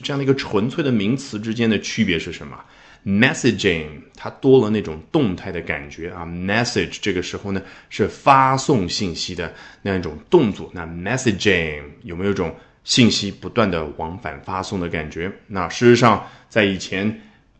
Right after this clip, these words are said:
M S N的时代，在大家用Q Q比较多的时候，这些工具英文当中叫什么呢？Instant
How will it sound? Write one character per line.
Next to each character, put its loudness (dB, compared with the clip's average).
M 8
S 6
N 8
的 6
时 -6
代， 0
在 -2
大 -2
家 0
用 2
Q 6
Q 4
比 -4
较 -4
多 4
的 6
时 -6
候， -6
这 8
些 8
工 4
具 -2
英 0
文 6
当 2
中 0
叫 6
什 -2
么 0
呢？ 4
Instant 4